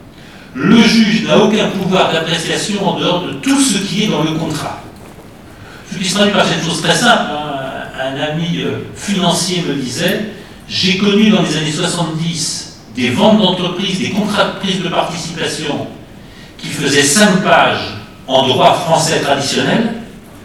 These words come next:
Les mêmes contrats aujourd'hui font entre six cents et mille huit cents pages. » Tout simplement parce qu'il faut prévoir dans le détail la totalité des situations qui peuvent se présenter. Et le juge n'aura aucun pouvoir d'appréciation sur le fond,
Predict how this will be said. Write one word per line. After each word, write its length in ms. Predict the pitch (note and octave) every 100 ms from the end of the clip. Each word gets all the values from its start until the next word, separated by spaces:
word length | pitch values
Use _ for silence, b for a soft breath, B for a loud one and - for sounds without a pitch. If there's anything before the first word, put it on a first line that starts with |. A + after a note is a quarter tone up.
| - A#2+
Les 180 | C3+
mêmes 320 | C#3+ G#3 G3 F#3
contrats 340 | E3+ E3+ E3
aujourd'hui 440 | B2 B2 B2+ G#3
font 160 | G#3 E3+
entre 200 | D#3+ C#3+
six 200 | C#3+ -
cents 260 | - F#3+ D#3
et 60 |
mille 80 | D3+
huit 100 | D3+
cents 140 | E3
pages. » 240 | - - - - - - - B B B B
Tout 120 | - G#3+
simplement 480 | G#3 G3 F3+ F4+ -
parce 200 | - E3
qu'il 100 | E3+
faut 160 | F3+
prévoir 720 | - G3 F#3 F#3 F3 E3 -
dans 240 | F3+ G3 F#3
le 120 | F#3
détail 580 | F3 - - G3 G#3+ - - -
la 160 | G#3+
totalité 680 | - C#4 C#4+ A#3+ G#3+ - -
des 100 | G3
situations 440 | F3+ F3+ F3+ F3 G3 F#3+
qui 60 |
peuvent 160 | F3 D#3
se 80 | D#3
présenter. 320 | - - - - - - B B B
Et 120 | E3
le 120 | F#3+ A3
juge 340 | - A#3+ F3
n'aura 260 | E3 D#3 -
aucun 180 | A#3+ A#3
pouvoir 320 | G#3 G#3+ F#3
d'appréciation 540 | F#3+ F3+ F3 D#3+ E3
sur 180 | D#3 D3
le 80 | C#3
fond, 340 | D#3+ E3+ -